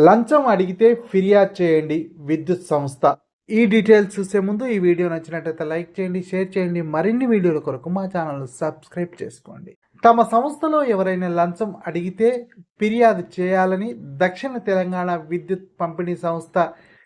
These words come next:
టీజీఎస్పీడీసీఎల్ ఒక ప్రకటన జారీ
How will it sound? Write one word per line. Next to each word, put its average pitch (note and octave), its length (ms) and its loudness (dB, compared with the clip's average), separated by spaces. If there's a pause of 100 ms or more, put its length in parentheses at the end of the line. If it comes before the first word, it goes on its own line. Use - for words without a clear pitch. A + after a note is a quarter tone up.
(240)
టీజీఎస్పీడీసీఎల్ F3+ 1500 2 (100)
ఒక F3 100 -4 (160)
ప్రకటన F3 400 0 (140)
జారీ E3 200 2